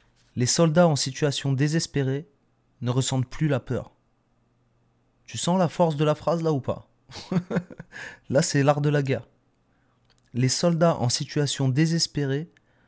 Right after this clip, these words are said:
ne ressentent plus la peur. S'il n'y a nulle part où se réfugier, ils tiendront bon. S'ils sont en contrée hostile, ils formeront un front obstiné.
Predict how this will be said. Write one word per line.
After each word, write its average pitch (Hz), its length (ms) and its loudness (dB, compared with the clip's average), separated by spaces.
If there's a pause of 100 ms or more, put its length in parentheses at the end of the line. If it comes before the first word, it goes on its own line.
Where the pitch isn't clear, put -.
(180)
ne 127 80 -2
ressentent 123 540 0
plus 170 260 0
la 120 140 2
peur. 120 320 -4 (1800)
S'il 139 260 -2
n'y 139 80 2
a 135 80 2
nulle 175 260 4
part 180 220 4
où 151 60 0
se - 160 -4
réfugier, 139 600 -4 (180)
ils 123 180 -2
tiendront 131 340 0
bon. 117 240 -2 (1400)
S'ils - 280 -4
sont 151 280 -2
en 120 80 0
contrée 139 340 -2
hostile, 147 520 -2 (120)
ils 120 180 -2
formeront 143 600 0
un 123 100 0
front - 380 -6
obstiné. 127 560 -4